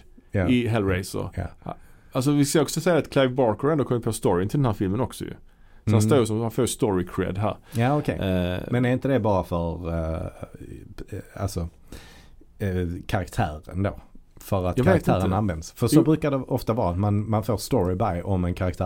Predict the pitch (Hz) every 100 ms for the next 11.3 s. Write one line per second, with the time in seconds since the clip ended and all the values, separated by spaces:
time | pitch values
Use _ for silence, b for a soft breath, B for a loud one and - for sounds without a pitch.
0 | 85 98 82 80 - 127 110 135 101 117
1 | 107 113 - 107 95 208 139 120 101 110
2 | 101 92 101 - 110 98 90 - - 107
3 | 104 95 92 92 95 101 110 - 85 98
4 | 98 104 120 113 117 98 101 95 92 92
5 | - 107 98 95 92 117 - - - 113
6 | 127 147 143 156 110 82 95 123 156 -
7 | 101 147 113 110 98 90 92 95 82 90
8 | 98 101 110 110 101 98 95 87 90 87
9 | 87 95 87 87 82 87 92 101 101 95
10 | 95 95 95 90 87 80 82 87 85 85
11 | 90 95